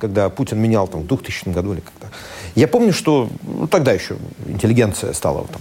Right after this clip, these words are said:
протестовать, как же так, туда-сюда. Тут же притащили опрос общественного мнения, который Путин предъявил, что там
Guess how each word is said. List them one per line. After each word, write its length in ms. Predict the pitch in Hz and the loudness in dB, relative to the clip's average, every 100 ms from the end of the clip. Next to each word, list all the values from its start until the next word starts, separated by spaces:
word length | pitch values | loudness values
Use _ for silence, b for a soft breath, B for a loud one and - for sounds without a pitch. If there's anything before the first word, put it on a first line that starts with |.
| - | -12
протестовать, 640 | - - 220 240 247 175 | -8 -2 4 6 6 4
как 160 | - 98 | 0 -2
же 100 | 110 | 0
так, 360 | - 214 160 - | 2 2 0 -2
туда-сюда. 560 | - - 170 - 294 - B B B B - | -6 -6 -2 -2 -2 -6 B B B B 0
Тут 120 | 202 | 2
же 140 | 185 120 - - - _ - - - | 2 -4 -12 -20 -20 _ -20 -20 -2
притащили 640 | 175 165 175 - 175 131 113 | 0 2 0 0 0 4 4
опрос 360 | 110 123 107 | 4 0 0
общественного 520 | 95 - 101 - 117 | -4 -4 -4 0 0
мнения, 340 | 101 98 110 160 | 2 2 2 0
который 260 | 202 226 | 0 0
Путин 300 | 214 202 190 | 0 0 0
предъявил, 480 | 185 180 185 180 175 | 0 2 4 4 4
что 100 | - | 2
там 220 | 143 139 | -2 -2